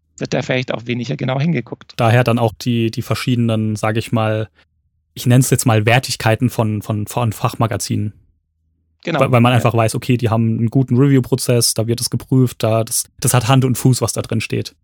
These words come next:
Speaker 2: Und das ist nicht <laughs> einfach nur Material, um's, um, um das Magazin vollzukriegen.
Speaker 1: Genau, also, ähm,
Speaker 2: Mhm.
Speaker 1: vielleicht auch noch so ein bisschen, bisschen Hintergrund. Äh, bei vielen Veröffentlichungen ist auch so, dass man, ähm,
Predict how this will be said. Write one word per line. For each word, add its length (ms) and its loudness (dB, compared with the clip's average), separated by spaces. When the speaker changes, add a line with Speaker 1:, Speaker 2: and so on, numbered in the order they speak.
Speaker 2:
Und 100 -4
das 100 2
ist 100 -6
nicht 200 0
<laughs> 20 0
einfach 220 0
nur 220 2
Material, 560 2
um's, 340 -2
um, 220 -4
um 100 -6
das 100 -4
Magazin 380 -2
vollzukriegen. 600 -4
Speaker 1:
Genau, 200 -2
also, 260 -6
ähm, 200 -6
Speaker 2:
Mhm. 60 2
Speaker 1:
vielleicht 400 -6
auch 120 -8
noch 160 -8
so 100 -10
ein 60 -6
bisschen, 500 -8
bisschen 240 -6
Hintergrund. 480 -2
Äh, 120 -6
bei 160 -2
vielen 240 -2
Veröffentlichungen 580 -4
ist 140 -6
auch 120 -4
so, 140 -4
dass 180 -4
man, 260 -4
ähm, 580 -6